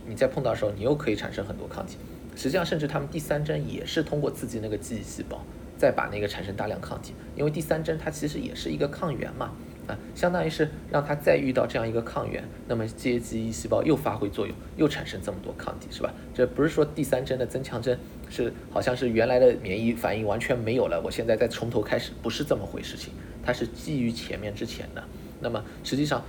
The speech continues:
如果你那个时候啊，你再遇到一个病毒，它也会迅速产生，啊，那么多的抗体，还是会有很，应该还是会有非常好的保护作用的。呃，这个呢，可以根据他们跟踪出来的结果来看，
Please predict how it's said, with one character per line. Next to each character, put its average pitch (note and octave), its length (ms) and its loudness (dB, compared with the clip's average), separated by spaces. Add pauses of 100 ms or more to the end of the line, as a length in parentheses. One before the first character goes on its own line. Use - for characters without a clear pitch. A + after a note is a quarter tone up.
(140)
如 B2 120 4
果 C3 120 6
你 G2+ 200 -2 (240)
那 B2+ 100 2
个 A#2 80 6
时 A2 140 -2
候 G#2+ 140 4
啊， - 100 0 (880)
你 G#2+ 80 -4
再 B2+ 160 4
遇 D#3+ 220 4
到 A2 120 6
一 G#2 80 0
个 A2 80 -2
病 G#2 220 -4
毒， - 100 -6
它 C#3 120 -2
也 - 80 2
会 - 120 -2
迅 - 160 -2
速 A2+ 140 -4
产 - 220 -6
生， G#2+ 200 -2 (300)
啊， F#2 160 -4
那 A#2+ 100 0
么 G2 80 -2
多 G#2+ 160 2
的 G2+ 100 2
抗 A2 260 -4
体， - 160 -12 (240)
还 - 100 -2
是 E3 140 0
会 D3 160 2
有 - 80 -4
很， - 200 -8
应 C#3 120 -2
该 F3 180 0 (160)
还 - 180 -2
是 - 140 -2
会 D3+ 140 0
有 - 80 -2
非 - 120 -2
常 D#3 140 -4
好 - 140 -4
的 - 80 -6
保 - 140 -6
护 - 180 -8
作 - 180 -2
用 D#2+ 180 -2
的。 - 120 -12 (320)
呃， G#2 100 -2
这 G3+ 140 2
个 F3 80 8
呢， C3 140 2
可 - 180 0
以 B2 40 2
根 C3 140 0
据 - 140 -4
他 - 160 -2
们 A#2+ 160 -2
跟 D3+ 180 4
踪 E3 160 0
出 - 140 0
来 A#2 60 4
的 A#2 100 2
结 - 240 -2
果 - 160 -2
来 - 160 -6
看， - 180 -6